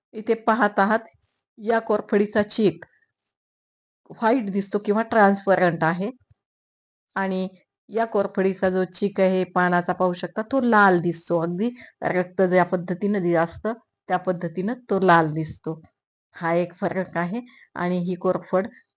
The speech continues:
चवीला कमी कडवी असते आणि आपण वापरतो ती कोरफड जी आहे जास्त कडू असते.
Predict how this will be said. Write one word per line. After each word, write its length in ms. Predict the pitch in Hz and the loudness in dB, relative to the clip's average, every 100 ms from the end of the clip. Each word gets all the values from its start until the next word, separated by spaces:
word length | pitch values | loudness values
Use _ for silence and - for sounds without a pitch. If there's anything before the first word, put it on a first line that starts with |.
| - | 0
चवीला 440 | 196 185 175 190 233 _ _ | 2 2 0 0 -2 _ _
कमी 280 | 208 196 196 | 2 4 4
कडवी 460 | 202 196 185 190 185 | 0 2 2 2 2
असते 480 | 180 180 - 208 240 - _ _ | 2 -2 -4 -4 -4 -18 _ _
आणि 460 | 175 180 180 180 180 _ | -10 -8 -6 -8 -12 _
आपण 300 | 175 - 254 | -8 -6 -4
वापरतो 680 | 262 214 - 180 - 220 254 _ _ | 0 0 0 -6 -6 -8 -8 _ _
ती 60 | 202 | -14
कोरफड 680 | - - 190 185 156 180 | -14 -6 -2 -2 -2 -4
जी 200 | 175 180 | -4 -2
आहे 240 | 175 175 294 - _ - 190 | -2 -2 -6 -8 _ -4 6
जास्त 420 | 180 160 160 - 196 | 6 6 0 -4 -4
कडू 380 | - 175 170 160 | 2 2 4 -2
असते. 480 | 160 156 - 165 156 | -4 -6 -8 -10 -10